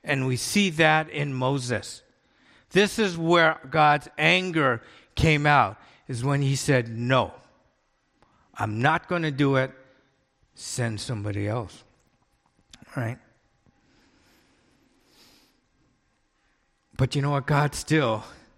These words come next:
was gracious to Moses because he said, "I'm gonna help you.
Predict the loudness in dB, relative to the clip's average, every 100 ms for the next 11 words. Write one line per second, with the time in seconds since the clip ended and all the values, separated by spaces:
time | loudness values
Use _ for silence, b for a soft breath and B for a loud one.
0 | _ -8 -2 0 0 -2 -6 -4 -2 -4
1 | -4 -10 -14 -16 -20 _ _ _ _ _
2 | b b b -10 -4 -2 0 0 0 0
3 | 0 -2 0 -2 -4 -10